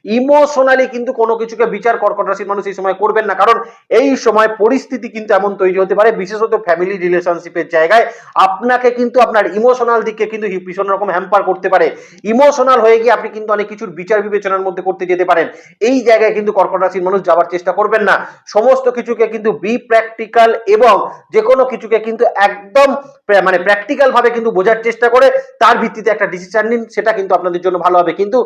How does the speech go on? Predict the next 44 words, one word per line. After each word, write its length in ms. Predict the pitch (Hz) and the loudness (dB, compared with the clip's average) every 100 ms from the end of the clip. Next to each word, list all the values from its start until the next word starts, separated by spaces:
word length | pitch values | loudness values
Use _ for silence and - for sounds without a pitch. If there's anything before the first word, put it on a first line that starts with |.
| - - - | -4 -16 -4
ইমোশনালি 580 | 180 269 269 247 247 233 | 2 4 4 2 0 2
হ্যাজার্ড 280 | 202 196 214 | 2 2 2
হয়ে 160 | 214 214 | 2 2
গিয়ে, 100 | 220 | 2
ইমোশনাল 680 | 214 185 214 240 226 220 220 214 | 2 0 0 0 0 0 0 -4
ফুল 160 | 214 | -2
হয়ে 180 | 208 208 | 2 2
গিয়ে 280 | 202 240 247 - - | 2 2 2 -4 -2
এই 200 | 233 240 | -2 0
সময় 220 | 226 214 | -2 -2
কিন্তু 180 | 208 208 | -4 -2
পারিবারিক 340 | 185 185 190 190 | -2 0 -2 -2
ক্ষেত্রে 280 | 196 190 214 | -4 -4 -4
কোনো 200 | 190 170 | -4 -6
ডিসিশন 360 | 156 - 208 | -8 -8 -6
কর্কটের 360 | 202 160 156 156 | -2 -2 -2 -4
মানুষ 200 | 151 160 160 | -6 -6 -4
নেবেন 180 | 185 | -2
না। 80 | 220 | -2
তবে 200 | 233 240 240 - - - | 0 2 2 -2 -10 -2
ওভারঅল 420 | 196 214 277 262 | 0 4 4 4
ক্ষেত্রে 320 | 254 240 226 | 0 0 0
রিলেশনশিপের 560 | 208 208 202 190 196 196 | 0 -2 -4 -4 -4 -2
একটা 160 | 190 | 0
উন্নতি 340 | 185 180 185 190 | -2 -2 -4 -4
এই 60 | |
সময় 220 | 180 180 175 | -4 -4 -4
কিন্তু 140 | 175 170 | -4 -6
হতে 180 | 175 | -4
পারে। 200 | 196 233 233 - - | 0 2 0 -6 -6
পরিবারগত 520 | - 240 262 269 254 233 | 0 2 4 4 4 2
দিক 100 | 220 - | -2 -6
থেকে 140 | 226 226 | -4 -4
যদি 100 | 214 | -4
কোনো 160 | 220 214 | -4 -2
সমস্যা 400 | 190 208 214 226 | -2 -2 -2 -4
চলে 140 | 214 208 | -2 -2
থাকে, 180 | 208 | -2
পরিবারে 440 | 214 185 208 247 247 | -2 0 2 4 4
যদি 100 | 226 | 2
কোনো 180 | 226 214 | -2 -2
উত্তেজনা 440 | 196 196 214 208 | -2 -4 -4 -2
চলে 200 | 208 208 | -2 -2
থাকে, 200 | 208 208 | -2 2